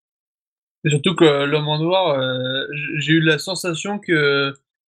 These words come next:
qu'il, finalement, il survivait juste pour, euh, souffrir. T'as l'impression qu'il va complètement, euh,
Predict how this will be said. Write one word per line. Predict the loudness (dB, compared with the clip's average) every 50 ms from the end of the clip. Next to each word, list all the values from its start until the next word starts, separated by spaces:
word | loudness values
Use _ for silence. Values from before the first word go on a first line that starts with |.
| _ -8
qu'il, | -4 -2 -2 0 -2 -2 -4 -6
finalement, | -6 -4 -2 0 0 0
il | 0 0
survivait | -2 -2 -2 -4 -4 -4 -4 -2 -2 -2 -2
juste | -4 -8 -12 -12 -14 -14
pour, | -10 -6 -4 -2 0 -2
euh, | -2
souffrir. | -4 -6 -8 -6 -6 -6
T'as | -6 -6
l'impression | -8 -8 -10 -12 -8
qu'il | -6 -6 -4
va | -4 -4
complètement, | -4 -2 -2 -2 -2 -2 -4 -4 -2 -2 -2
euh, | -2 -2 -2 -4